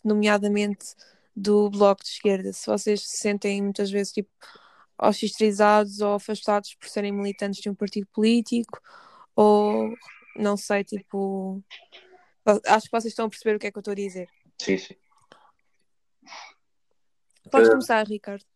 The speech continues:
Speaker 2: sim. Então, eu, eu sou, também faço parte de um partido político, né? Como já disse, faço parte também do Bloco de Esquerda,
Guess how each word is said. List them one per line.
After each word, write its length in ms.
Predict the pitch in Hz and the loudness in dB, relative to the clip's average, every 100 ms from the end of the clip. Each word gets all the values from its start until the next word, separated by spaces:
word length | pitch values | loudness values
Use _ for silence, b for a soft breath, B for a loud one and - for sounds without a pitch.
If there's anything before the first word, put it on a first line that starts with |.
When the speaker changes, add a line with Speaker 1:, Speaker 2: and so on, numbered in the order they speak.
| - | -8
Speaker 2:
sim. 140 | 196 - _ _ | -8 -8 _ _
Então, 460 | 139 - 131 131 131 - _ _ _ B B B _ _ - | 0 4 4 2 -2 -10 _ _ _ B B B _ _ -4
eu, 160 | - 92 | -2 0
eu 180 | 107 - | 2 0
sou, 200 | - 101 | -4 -4
também 200 | - 110 | 2 2
faço 360 | - - - - | 2 2 2 2
parte 160 | - | 0
de 40 | 107 | -2
um 40 | |
partido 240 | - 113 - | 0 0 4
político, 280 | 147 123 98 | 4 6 2
né? 120 | 113 | -2
Como 240 | - 95 | -2 -4
já 120 | 98 | -2
disse, 260 | 95 107 - - | -2 -4 -12 0
faço 220 | - - | 0 2
parte 260 | 104 - - | 2 2 -2
também 360 | 98 104 104 98 | 0 4 4 4
do 100 | 98 | 0
Bloco 220 | 104 101 | -2 -4
de 60 | - | -4
Esquerda, 420 | - 117 123 | 2 4 4